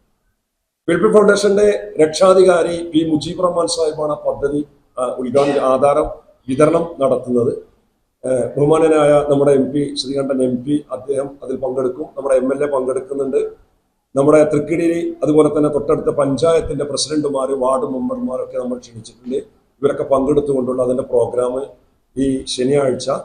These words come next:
പതിനാലാം തീയതി ശനിയാഴ്ച വൈകുന്നേരം തൃക്കടീരി ടൗണിൽ വെച്ച് നടക്കുക. ഇങ്ങനെ എടുത്തു പറയേണ്ട ഒരുപാട് പദ്ധതികൾ. കോതകുരിശിയില് ഒരു വീട് നിർമ്മാണം നടന്നുകൊണ്ടിരിക്കുകയാണ്. അതിന്റെ, ഏഹ്, ടെറസ്, അതിന് വാർപ്പ് നടന്നിട്ടില്ല. ബാക്കിയുള്ള എല്ലാ പ്രോഗ്രാമുകളും നടന്ന്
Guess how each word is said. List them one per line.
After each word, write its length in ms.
പതിനാലാം 520
തീയതി 140
ശനിയാഴ്ച 500
വൈകുന്നേരം 560
തൃക്കടീരി 720
ടൗണിൽ 280
വെച്ച് 260
നടക്കുക. 280
ഇങ്ങനെ 260
എടുത്തു 220
പറയേണ്ട 300
ഒരുപാട് 280
പദ്ധതികൾ. 400
കോതകുരിശിയില് 760
ഒരു 280
വീട് 360
നിർമ്മാണം 500
നടന്നുകൊണ്ടിരിക്കുകയാണ്. 800
അതിന്റെ, 520
ഏഹ്, 320
ടെറസ്, 280
അതിന് 160
വാർപ്പ് 540
നടന്നിട്ടില്ല. 440
ബാക്കിയുള്ള 480
എല്ലാ 160
പ്രോഗ്രാമുകളും 680
നടന്ന് 340